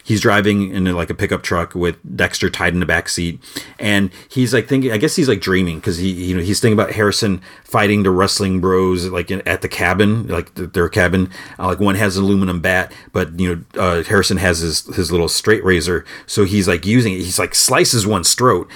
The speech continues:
and then he gets the bat for another one, like, bashes the head and everything like that, and he's got blood on him. Dexter, like, walks in, and he sees the mess,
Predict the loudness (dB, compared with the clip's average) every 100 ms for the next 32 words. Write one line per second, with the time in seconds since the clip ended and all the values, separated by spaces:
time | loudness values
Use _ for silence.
0 | -14 -2 0 2 0 0 0 0 0 0
1 | 0 0 0 -2 -4 -10 -2 0 0 0
2 | 0 2 2 2 0 -2 -2 -4 -2 -2
3 | -4 -10 -8 -2 2 2 2 2 4 2
4 | 0 0 -2 0 0 0 0 0 0 -2
5 | -2 -2 -2 0 0 0 -2 -4 -4 -8